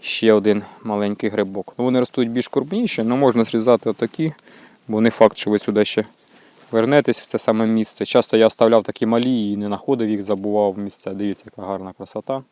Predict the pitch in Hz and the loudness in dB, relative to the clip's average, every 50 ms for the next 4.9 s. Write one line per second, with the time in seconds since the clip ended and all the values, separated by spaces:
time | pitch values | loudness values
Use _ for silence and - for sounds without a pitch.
0 | _ _ _ _ _ _ _ _ _ _ - 110 104 104 98 104 104 101 95 - | _ _ _ _ _ _ _ _ _ _ -6 -2 -2 -2 -2 -2 -4 -6 -6 -8
1 | - - _ - 113 104 - 113 107 104 110 127 143 151 - _ - _ _ _ | -10 -12 _ -10 -12 -10 -8 -6 -8 -6 -2 0 0 0 -2 _ -14 _ _ _
2 | - - - - - - - 127 143 156 139 - 165 156 160 175 190 196 185 143 | -20 -20 -20 -20 -8 0 4 6 6 6 6 6 4 4 4 4 4 4 2 2
3 | - 120 113 107 123 - - 143 127 110 120 - 120 117 113 101 - - - 120 | 2 0 -2 -2 0 4 6 6 6 6 6 6 6 6 6 4 -2 -6 -4 -2
4 | 110 117 127 123 123 113 110 - 117 101 - - 98 90 - - 95 | 0 2 2 2 2 0 2 4 4 4 4 2 -6 -8 -8 -8 -10